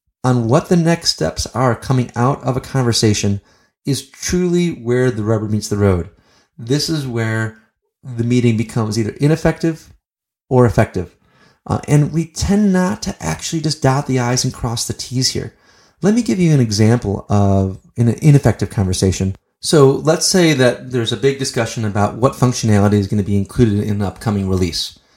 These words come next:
And marketing really wants some core functionality because they got a major marketing launch and push, and they want a bunch of things ready for that. Whereas the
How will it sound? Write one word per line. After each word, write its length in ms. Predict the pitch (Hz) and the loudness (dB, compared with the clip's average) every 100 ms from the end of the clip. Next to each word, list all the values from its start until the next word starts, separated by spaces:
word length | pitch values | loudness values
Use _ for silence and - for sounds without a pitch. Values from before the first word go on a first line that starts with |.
| _ - | _ -6
And 220 | 113 117 | -2 2
marketing 440 | 143 147 131 104 | 0 0 -2 -2
really 300 | 113 135 131 | 0 2 2
wants 360 | 120 110 110 - | 2 0 -2 -4
some 180 | 113 107 | -6 -8
core 280 | - 123 | -6 -6
functionality 600 | 120 113 101 107 98 101 98 | -4 -6 -4 -2 -2 -2 -4
because 240 | 104 101 | -6 -8
they 100 | 110 | -6
got 140 | 107 | -4
a 60 | 98 | -4
major 520 | 101 104 107 104 104 - _ - | 0 0 2 2 0 -4 _ -8
marketing 440 | 104 113 113 101 | -2 -2 -2 -4
launch 280 | 98 98 92 | -4 -4 -6
and 120 | 98 | -6
push, 460 | - 117 95 - - _ _ - | -2 0 0 -4 -10 _ _ -8
and 160 | 107 | -4
they 80 | 110 | -4
want 280 | 117 107 107 | -2 -2 -2
a 160 | 101 - | -4 -4
bunch 200 | 117 110 | -4 -4
of 80 | |
things 260 | 113 107 95 | -4 -4 -2
ready 180 | 101 117 | -2 -2
for 160 | - | -4
that. 260 | 87 87 - _ _ _ - | -8 -8 -12 _ _ _ -4
Whereas 520 | 120 110 104 101 98 | 0 2 2 -2 -2
the 400 | 107 101 98 | -2 0 -2